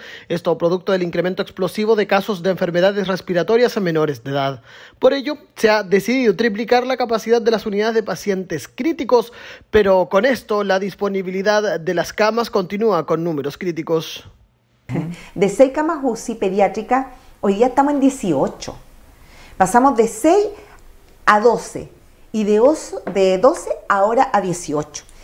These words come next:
Speaker 2: Y en las camas uti, que son las intermedias, pasamos de seis a diecinueve. Pero además vamos a tener camas de hospitalización domiciliaria.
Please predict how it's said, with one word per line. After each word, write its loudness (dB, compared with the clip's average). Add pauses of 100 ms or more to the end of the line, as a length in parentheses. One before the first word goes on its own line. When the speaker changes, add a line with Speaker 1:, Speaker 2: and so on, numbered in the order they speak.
(240)
Speaker 2:
Y 2
en 4
las 0
camas 2
uti, 0
que -6
son -4
las 0
intermedias, 2 (280)
pasamos 0
de -4
seis 2
a 0
diecinueve. -4 (500)
Pero 8
además 2 (420)
vamos 2
a -4
tener -2
camas 2 (100)
de -2
hospitalización -4
domiciliaria. 0